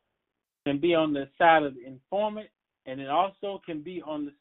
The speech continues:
side of the one receiving the information. How many, I want you to think about it, how many friendships, how many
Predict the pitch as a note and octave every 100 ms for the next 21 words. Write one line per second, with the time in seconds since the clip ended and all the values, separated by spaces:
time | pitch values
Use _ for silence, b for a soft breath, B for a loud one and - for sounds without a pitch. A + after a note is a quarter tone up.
0 | - F#3+ F#3+ F#3 F3+ C#3+ C#3+ D#3+ F3+ F3
1 | C#3+ C#3+ _ _ B3+ A3 D#3 A2+ G2 _
2 | _ _ _ _ - B2 C3 B2 A#2+ A2
3 | F#2+ - - _ _ _ _ _ _ _
4 | _ _ _ _ _ _ - C#4+ D4+ C4
5 | A3+ G#3+ G3+ F3+ G3+ - F#3+ E3 C#3 A#2
6 | _ _ A#3+ C#4+ C4 A#3 - - A3+ A3
7 | - - G3+ F3+ _ _ _ _ _ _
8 | _ - A3+ A3+ G3+ F#3 D#3